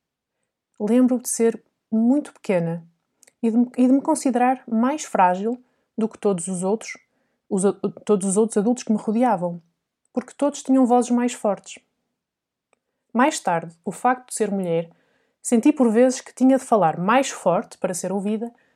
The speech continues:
quando estava entre um grupo de homens. E outras vezes, pelo contrário, o facto de ser mulher, entre um grupo de homens, eles dão uma primazia de me ouvirem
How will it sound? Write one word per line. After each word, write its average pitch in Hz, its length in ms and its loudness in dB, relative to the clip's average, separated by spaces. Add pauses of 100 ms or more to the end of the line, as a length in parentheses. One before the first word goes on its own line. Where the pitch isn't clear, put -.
(120)
quando 277 200 -2
estava 262 400 0
entre 247 420 0
um 233 100 2
grupo 254 260 -2
de 196 120 -4
homens. 165 440 -8 (1040)
E 294 100 2
outras 302 280 0
vezes, 311 220 -2
pelo 208 180 0
contrário, 226 600 0
o 233 60 -16
facto - 300 -4
de - 60 -12
ser 208 120 0
mulher, 226 400 0 (360)
entre 190 240 -2
um 190 60 -2
grupo 170 220 -6
de 214 120 0
homens, 214 440 -2 (220)
eles 254 440 2
dão 220 180 2
uma 226 120 6
primazia 233 560 2
de 247 80 0
me 247 100 4
ouvirem 247 400 0